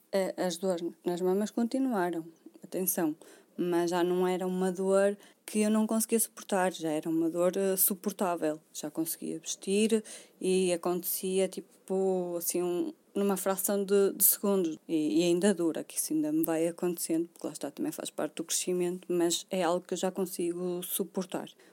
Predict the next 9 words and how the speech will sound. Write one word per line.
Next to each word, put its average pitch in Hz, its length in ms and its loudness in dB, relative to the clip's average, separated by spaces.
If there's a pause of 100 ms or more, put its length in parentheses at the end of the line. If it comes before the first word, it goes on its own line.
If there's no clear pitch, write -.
(160)
Após 208 800 2
a 214 120 0
primeira 196 460 0
ecografia, 185 840 -4
o 170 100 -6
início 175 400 -2
do 175 120 -6
segundo 175 340 -6 (180)
trimestre, - 600 2